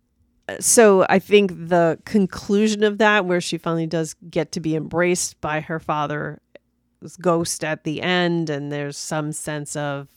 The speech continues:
"Okay, this is why he left, and I understand now." Um, I think that was done. And I really think, you know, because at the end, obviously, they have the, the whole For Harold, um,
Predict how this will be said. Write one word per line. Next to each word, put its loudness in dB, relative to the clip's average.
"Okay, -8
this -10
is -10
why -4
he -6
left, -2
and -8
I -8
understand -6
now." -2
Um, -2
I 2
think 2
that 6
was -2
done. 0
And 0
I 4
really 4
think, -2
you -2
know, -2
because -8
at -4
the -8
end, 0
obviously, -2
they -2
have -4
the, -4
the -6
whole -2
For -2
Harold, 2
um, -4